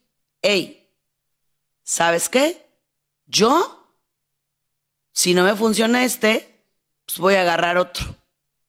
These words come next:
¿no? Y aquí voy con otra premisa.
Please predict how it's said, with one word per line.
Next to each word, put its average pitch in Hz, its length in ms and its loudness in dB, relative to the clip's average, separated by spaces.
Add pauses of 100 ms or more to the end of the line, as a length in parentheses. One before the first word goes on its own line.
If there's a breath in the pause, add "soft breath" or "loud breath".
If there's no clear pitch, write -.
(140)
¿no? 147 280 -8 (2750 loud breath)
Y 190 100 2
aquí 269 240 4
voy 349 160 2
con 339 160 2
otra 339 240 2
premisa. 254 640 0